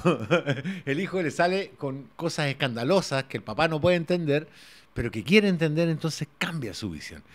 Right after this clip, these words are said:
Y la otra es cuando pasáis por penas muy grandes, por dolores muy grandes, por depresiones, por cosas así. Y ahí tenés que, para salir de ese sufrimiento, tenés que adaptarte a la nueva forma de entender el mundo.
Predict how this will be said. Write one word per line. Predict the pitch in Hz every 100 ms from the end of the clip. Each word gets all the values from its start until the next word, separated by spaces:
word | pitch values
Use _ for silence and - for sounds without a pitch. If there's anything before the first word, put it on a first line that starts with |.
| - - -
Y | 160
la | 190
otra | 185 196 196 196
es | 139 -
cuando | 135 113 95
pasáis | 87 - - _
por | - 95 _ _
penas | - 113 117
muy | 110 101
grandes, | 92 101 101 98
por | 80 80
dolores | 80 98 117 113
muy | 110
grandes, | 101 101 98 95
por | - 98
depresiones, | 123 117 120 - 98 92 92
por | 104 104
cosas | 143 131 107
así. | 80 - - - - _
Y |
ahí | 110
tenés | 139 170
que, | - 180 175 - - - _ -
para | 107 92
salir | - 98 147 262
de | 302
ese | -
sufrimiento, | 165 131 110 113 143 165 107 92 113
tenés | 113 131
que | - 165 160
adaptarte | - 110 - _ - - - -
a | 101
la | 90
nueva | 90 85
forma | - 95 82
de | 82 78
entender | 73 82 78 82
el | 82
mundo. | 78 67 60 65